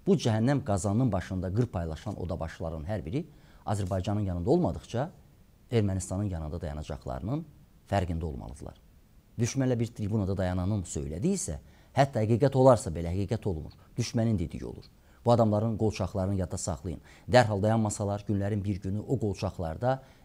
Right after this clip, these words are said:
ermənilərə məxsus xaç işarəsini görəcəksiniz. Belə potensial neoburgomistrları mərəkə elə tutub ki,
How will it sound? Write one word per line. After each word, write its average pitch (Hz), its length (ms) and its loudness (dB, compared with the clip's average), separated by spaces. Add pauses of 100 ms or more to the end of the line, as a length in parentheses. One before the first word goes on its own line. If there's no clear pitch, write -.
(120)
ermənilərə 101 540 -2
məxsus 87 400 -6
xaç 151 180 -2
işarəsini 80 480 -6
görəcəksiniz. 69 540 -10 (400)
Belə 151 180 10
potensial 147 720 4
neoburgomistrları 113 960 2
mərəkə 104 380 2
elə 98 100 -2
tutub - 240 0
ki, 90 140 0